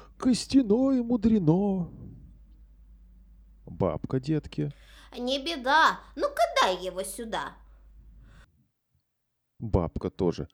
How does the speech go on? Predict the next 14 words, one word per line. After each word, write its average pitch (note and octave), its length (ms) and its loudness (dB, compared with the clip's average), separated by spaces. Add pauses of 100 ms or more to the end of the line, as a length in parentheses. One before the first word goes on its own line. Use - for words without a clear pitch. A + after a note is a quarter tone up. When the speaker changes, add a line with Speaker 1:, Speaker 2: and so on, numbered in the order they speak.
(120)
Speaker 1:
била, G3 1000 0 (160)
била, E3+ 720 0 (680)
только A3+ 420 4
так D3+ 380 -4
и D3+ 40 -2
не F3+ 140 -4
разбила. D#3 640 -6 (1300)
Стала F3 500 0
сетовать: - 760 -2 (720)
Speaker 2:
«Оно D4+ 560 2 (200)
костяное D#4 840 2
мудрено». A#3+ 960 0 (1000)
Speaker 1:
На G2+ 180 -6
столе E3+ 480 -4